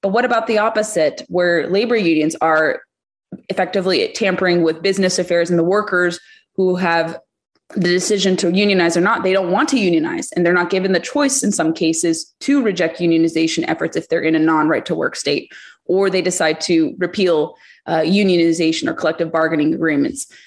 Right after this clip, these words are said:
So it could be framed in any way, obviously, but I think they're ignoring the fact that workers don't want to be, again, regulated in a one-size-fits-all approach. And I think people see, because of the pandemic, that maybe the traditional work framework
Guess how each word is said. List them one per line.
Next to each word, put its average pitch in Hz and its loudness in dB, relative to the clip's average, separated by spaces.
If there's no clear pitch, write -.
So 220 0
it 247 0
could 240 -2
be 240 2
framed 208 2
in 175 2
any 185 2
way, 170 0
obviously, 196 0
but 175 -2
I 202 -6
think 220 -2
they're 208 2
ignoring 208 2
the 196 -6
fact 185 -2
that - -4
workers 202 0
don't 175 0
want 180 0
to - -4
be, 170 2
again, 165 -2
regulated 202 2
in 185 2
a 170 2
one-size-fits-all 170 0
approach. 170 -2
And 160 0
I 160 2
think 170 -2
people 190 -2
see, 190 -2
because 240 -2
of 220 -2
the 190 -2
pandemic, 190 0
that 180 -2
maybe 254 2
the 214 -2
traditional 202 0
work 180 -2
framework 170 0